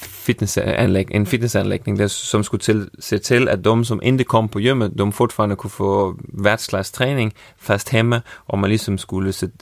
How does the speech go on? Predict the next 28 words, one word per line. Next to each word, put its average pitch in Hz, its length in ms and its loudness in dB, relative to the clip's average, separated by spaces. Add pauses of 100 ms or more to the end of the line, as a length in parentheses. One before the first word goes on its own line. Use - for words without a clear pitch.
(140)
ehm, - 260 -8 (720)
göra 110 140 4
någon 110 160 4
questionnaire, 110 600 0 (160)
eh, 98 260 -4
en 101 80 -2
enkät 101 340 0
och 95 100 -4
se, 107 240 -2
ja, 101 80 -2
men 98 180 -2
vilken 117 300 2
typ - 240 -2
är 107 80 2
du? 143 220 2 (160)
Och - 480 -2
baserat 113 580 2
på - 80 -4
det 104 180 2
liksom 101 340 -2
rekommendera 98 720 2
den 101 220 0
här 98 80 0
typen - 240 -10
av - 60 -14
träning. - 220 -6
Vi 113 80 4
var 120 180 4